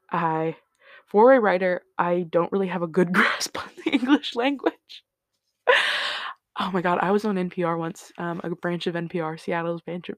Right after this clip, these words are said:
branch of N P R, K U O W, for Valentine's Day, uh, last year. <laughs> And it, the funny thing is, it's my, it's, like, my biggest accomplishment, it's my biggest flex, but I don't really tell people about it anymore, 'cause what happened is I wrote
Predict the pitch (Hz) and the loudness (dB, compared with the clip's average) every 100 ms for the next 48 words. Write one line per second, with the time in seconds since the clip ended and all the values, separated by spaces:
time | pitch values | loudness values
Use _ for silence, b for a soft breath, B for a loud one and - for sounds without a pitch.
0 | - 180 165 170 165 160 165 151 - 165 | -10 -8 -8 -6 -8 -8 -10 -10 -10 -8
1 | 160 160 160 160 160 160 - 160 151 147 | -6 -6 -6 -6 -4 -6 -6 -6 -6 -8
2 | 151 160 160 170 175 _ _ 165 160 156 | -10 -12 -10 -12 -12 _ _ -12 -10 -10
3 | 160 - 180 - _ _ _ _ _ _ | -10 -10 -12 -14 _ _ _ _ _ _
4 | _ _ - - - 302 359 - - _ | _ _ -2 2 2 0 -6 -10 -20 _
5 | 370 539 B B 220 185 175 180 - 190 | 0 2 B B -2 -2 0 -4 -4 -2
6 | 208 220 208 180 165 170 - 170 165 175 | -2 0 0 -2 -6 -8 -10 -8 -8 -10
7 | B B B B B B - 196 - 196 | B B B B B B -10 -6 -4 -2
8 | 196 180 175 190 - - 185 185 190 - | 0 0 -4 -6 -8 -12 -12 -8 -8 -4
9 | 185 185 165 - 165 156 165 156 - - | -4 -4 -8 -8 -8 -6 -6 -8 -14 -12
10 | - 160 - - - _ - 165 170 185 | -8 -8 -10 -18 -20 _ -2 -2 -2 -4
11 | - 190 202 196 - 170 - 196 175 165 | -2 -2 -2 -2 -4 -6 -8 -6 -6 -4
12 | 160 160 165 165 156 160 - 170 151 165 | -6 -6 -6 -6 -6 -8 -8 -8 -4 -2
13 | 170 - 170 165 170 - 165 160 180 | -2 -4 -8 -8 -10 -8 -8 -2 -2